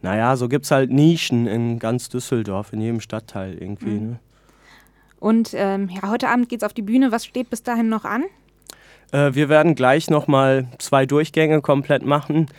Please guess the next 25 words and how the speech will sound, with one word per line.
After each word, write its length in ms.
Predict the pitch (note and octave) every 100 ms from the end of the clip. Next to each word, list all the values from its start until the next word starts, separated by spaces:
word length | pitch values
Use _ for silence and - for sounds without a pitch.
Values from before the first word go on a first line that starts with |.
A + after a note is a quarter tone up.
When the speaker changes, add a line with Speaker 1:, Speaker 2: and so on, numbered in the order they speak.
| - -
Speaker 1:
Es 120 | D3+
ist 100 | D#3
ein 140 | C#3
sehr 160 | C#3 C#3
großes 420 | C#3+ D#3 D3+ A#2
Pro-, 380 | - A#2+ A2+ A2
äh, 340 | B2 B2 A#2+ A#2+ A#2+ -
Programm, 760 | - C3+ A#2 G#2+ - A#2+ C3+ G#2+
sag 240 | G2+ G2+
ich 160 | G2+ -
mal, 300 | G2+ F#2+ F#2+
ne? 200 | A#2+ B2+
Wir 80 | B2
haben 260 | B2 A#2+ - _ - _
irgendwie 220 | A#2 A#2
fünfzehn, 440 | A2 C3+ C#3 - B2
zwanzig 640 | - B2 - B2 - - C3
Rap-Songs 600 | A2+ D#3 - A#2 A#2+ C3+
erarbeitet. 720 | - A2 G#2 A2 A2+ C#3+ C#3+ C#3+ _ -
Speaker 2:
Wahnsinn. 180 | G3
Speaker 1:
Dazu 300 | F#3+ G#2+ C#3
kommen 420 | C3 C3+ C3+ A2+ G#2+
die 140 | A2+
Tänzer, 500 | - D3+ D#3 C#3 B2+
die 400 | A#2 A#2 A#2+